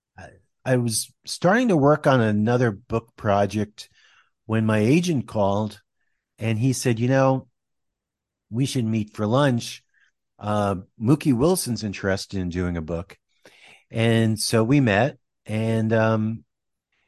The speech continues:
and I said, "My goodness, I'd love to do a book with Mookie. You know, I, I mean, what a great story. Um, a sharecropper's son from South Carolina,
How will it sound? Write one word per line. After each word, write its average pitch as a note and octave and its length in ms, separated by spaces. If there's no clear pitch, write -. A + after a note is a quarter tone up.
and A#2+ 120
I G#2 200
said, F2 360
"My E2 200
goodness, F#2 380
I'd F#2 220
love F#2+ 240
to A2 80
do G2 180
a F2+ 40
book F2+ 280
with - 160
Mookie. F2 580
You G2 140
know, G2 260
I, F#2+ 100
I G#2 140
mean, G2+ 120
what A#2+ 200
a A#2 60
great G2 360
story. A2 760
Um, F2 680
a G2+ 60
sharecropper's G#2+ 840
son A#2+ 600
from F#2+ 420
South G2 300
Carolina, A2+ 880